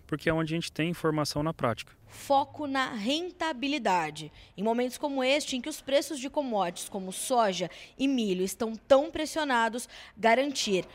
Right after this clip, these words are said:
Speaker 2: melhor produtividade e otimizar custos de produção é ouro pro produtor brasileiro.
Speaker 1: Todo o manejo nosso, ele é muito pautado, logicamente, na parte técnica, mas principalmente na parte de rentabilidade pro produtor.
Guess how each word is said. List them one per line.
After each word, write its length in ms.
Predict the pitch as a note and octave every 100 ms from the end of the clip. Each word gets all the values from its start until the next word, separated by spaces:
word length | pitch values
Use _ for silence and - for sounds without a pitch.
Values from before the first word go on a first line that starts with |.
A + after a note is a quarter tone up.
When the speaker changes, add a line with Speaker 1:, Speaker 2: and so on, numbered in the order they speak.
| -
Speaker 2:
melhor 460 | G3 G#3+ G#3+ G#3+ C#4
produtividade 920 | - D4+ D#4 D#4+ D4 A3 F#3+ F#3 F3
e 20 |
otimizar 520 | G3 - G#3+ F#3 A3+ C4
custos 360 | C4 A#3+ B3
de 80 | G#3
produção 600 | G3+ A3 G3 - A3+ B3 - - - -
é 120 | A#3+
ouro 380 | A#3+ B3 A#3+ A3
pro 180 | A3+ G3+
produtor 420 | G#3 G#3 G#3 F#3
brasileiro. 580 | A3 F#3+ A#3 A#3 D#3 - -
Speaker 1:
Todo 160 | F#3 A3
o 40 |
manejo 380 | G#3+ F#3 D#3+ C3+
nosso, 500 | B2 B2 D3+ - B2
ele 140 | A#2
é 20 |
muito 240 | B2+ C#3+ -
pautado, 460 | D3+ C#3 C3+ C3
logicamente, 760 | B2+ B2+ A#2+ - A2+ A2 G2+ A2+
na 100 | G#2+
parte 260 | A2+ G#2+
técnica, 540 | - A2+ A#2 F3+ - E3+
mas 260 | D3+ C3+
principalmente 560 | - C#3+ D3+ C#3 C3+ -
na 100 | C#3+
parte 240 | C#3+ C#3
de 100 | -
rentabilidade 600 | C3+ C#3+ D3+ D3+ D3 B2 -
pro 80 |
produtor. 460 | - C3 C#3 A#2 G2+